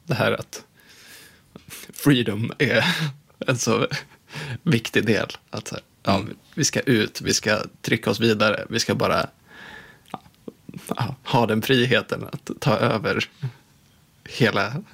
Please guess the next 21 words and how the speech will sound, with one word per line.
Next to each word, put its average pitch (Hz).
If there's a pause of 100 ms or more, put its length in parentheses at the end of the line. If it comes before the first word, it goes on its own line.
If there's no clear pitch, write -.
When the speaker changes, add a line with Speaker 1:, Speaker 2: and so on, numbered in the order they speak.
Speaker 1:
universum 127
på -
något -
sätt. - (200)
Speaker 2:
Precis, -
mot 104 (100)
the 95
planet 101
of 101
the 104
free. 95 (480)
Speaker 1:
Exakt. - (920)
Speaker 2:
Men 98
ja, 104
alltså 110
det 101
kommer 101
ju 123
inte 107
bli, 123
ehm, 95